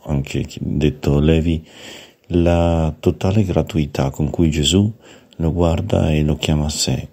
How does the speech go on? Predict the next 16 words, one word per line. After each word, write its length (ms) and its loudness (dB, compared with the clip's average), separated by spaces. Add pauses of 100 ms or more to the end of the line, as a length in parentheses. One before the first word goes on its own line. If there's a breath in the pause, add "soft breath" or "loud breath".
(120)
"Seguimi". 720 0 (640 loud breath)
Il 140 4
verbo 460 4
è 60 2
perentorio, 760 0
è 20 0
un 100 2
imperativo, 840 0 (460 loud breath)
non 160 4
lascia 260 2
spazio 760 0
a 340 2 (380 loud breath)
dubbi 680 2
o 140 2
a 60 0
titubanze. 800 -2